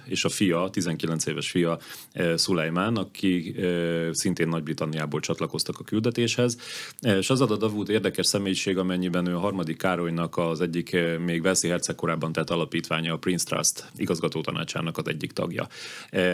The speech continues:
ennél fogva ugye a személyek összetett, ö, nemzetiségi hovatartozására tekintettel a nemzetközi expedíció is gyorsan fölállt, amelyik a megmentésükre törekedett. Tehát egyrészt amerikai, másrészt kanadai, harmadrészt brit, illetve francia,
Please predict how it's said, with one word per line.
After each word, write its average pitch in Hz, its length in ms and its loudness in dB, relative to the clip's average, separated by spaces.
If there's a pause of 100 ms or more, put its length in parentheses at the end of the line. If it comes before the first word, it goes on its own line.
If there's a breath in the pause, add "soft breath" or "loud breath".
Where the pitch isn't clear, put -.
(140)
ennél 113 240 4
fogva 107 360 2
ugye 98 180 0
a 95 40 4
személyek 98 440 2
összetett, 92 520 2
ö, 87 160 4 (100)
nemzetiségi 95 580 0
hovatartozására 85 800 -2
tekintettel 87 640 0
a 82 40 0
nemzetközi 87 500 0
expedíció 80 720 0
is 78 60 -4
gyorsan 85 360 -2
fölállt, 85 380 -4
amelyik 85 360 -4
a - 200 0 (220)
megmentésükre 85 760 -2
törekedett. 104 560 0 (300 loud breath)
Tehát 90 280 2
egyrészt 98 340 2
amerikai, 107 640 2
másrészt 90 400 0
kanadai, 92 560 0
harmadrészt 85 580 0
brit, 98 260 0
illetve 82 360 -2
francia, 82 540 -2